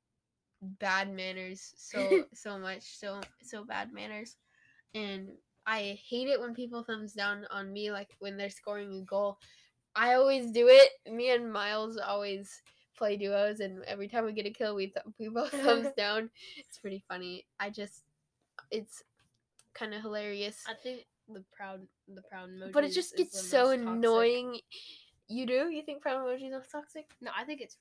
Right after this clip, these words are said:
Speaker 2: really toxic. Thumbs down is really, really toxic. I think
Speaker 1: Yeah, I
Speaker 2: thumbs
Speaker 1: think
Speaker 2: down's more.
Speaker 1: definitely really toxic.
Speaker 2: Yeah.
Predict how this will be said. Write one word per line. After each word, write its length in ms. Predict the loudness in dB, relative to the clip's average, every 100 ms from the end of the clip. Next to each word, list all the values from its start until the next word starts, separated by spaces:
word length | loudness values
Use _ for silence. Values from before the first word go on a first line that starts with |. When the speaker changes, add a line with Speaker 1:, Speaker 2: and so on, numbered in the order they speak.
| -20
Speaker 2:
really 200 | -20 -16
toxic. 320 | -16 -14 -16 -18 _ _
Thumbs 220 | -20 -20
down 220 | -14 -12 -10
is 200 | -12 -10
really, 360 | -6 -6 -8 -14 _ _
really 200 | -10 -8
toxic. 380 | -10 -12 -14 -12
I 80 | -12
think 180 | -8 -4
Speaker 1:
Yeah, 140 | -4 -4 -4
I 80 | 0
Speaker 2:
thumbs 200 | -2 -2
Speaker 1:
think 20 |
Speaker 2:
down's 260 | -8 -8
more. 160 | -14 -10
Speaker 1:
definitely 480 | -10 -12 -16 -12 -12
really 240 | -10 -12
toxic. 420 | -14 -20 -18 -20 -20 _ -14
Speaker 2:
Yeah. 220 | -12